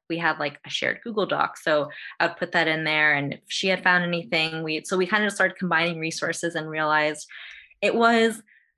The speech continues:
it was a process, but it was luckily easier than we were anticipating. We were anticipating, you know, worst case scenario would be months and months, but,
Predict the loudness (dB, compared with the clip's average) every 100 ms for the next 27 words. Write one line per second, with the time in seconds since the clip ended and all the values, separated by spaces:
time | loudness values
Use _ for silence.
0 | _ _ _ _ 2 4 6 6 4 4
1 | 6 6 6 4 4 4 2 2 4 2
2 | 4 4 4 4 2 0 -2 -4 0 0
3 | 2 0 0 2 4 4 2 -2 -4 -6
4 | -8 -4 -4 0 2 2 2 -2 -6 -4
5 | -2 -2 -6 0 0 0 -2 -6 -6 -2
6 | 0 2 2 -2 -6 0 0 0 -4 0
7 | 2 2 0 -6 0 4 4